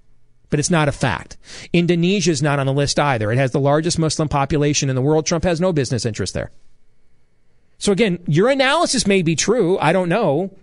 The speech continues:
but it's not a fact. The fact is these seven nations were not chosen capriciously. These seven nations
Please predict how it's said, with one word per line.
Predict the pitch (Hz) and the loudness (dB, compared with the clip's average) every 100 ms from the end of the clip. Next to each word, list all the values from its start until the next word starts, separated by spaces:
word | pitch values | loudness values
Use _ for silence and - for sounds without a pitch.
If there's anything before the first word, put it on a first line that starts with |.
| - | -6
but | 156 | -4
it's | 175 | 0
not | 190 | 0
a | 202 | 0
fact. | - 196 95 - - - - - - | -2 -2 -4 -12 -20 -20 -20 -18 -4
The | 170 | -4
fact | - 254 269 226 | 0 -2 0 0
is | 196 | 0
these | 147 254 - | 0 0 0
seven | - 202 180 | 0 0 0
nations | 185 208 180 151 | 0 0 -2 0
were | 160 | 0
not | 156 | -2
chosen | - 151 147 156 | 0 0 0 -2
capriciously. | 180 170 220 196 151 - 101 67 - - - - - | -2 -2 -2 0 -2 -2 -4 -6 -12 -18 -18 -10 -2
These | 143 277 - | 0 0 0
seven | - 285 240 208 | 0 2 2 2
nations | 214 233 185 165 | 0 0 0 -2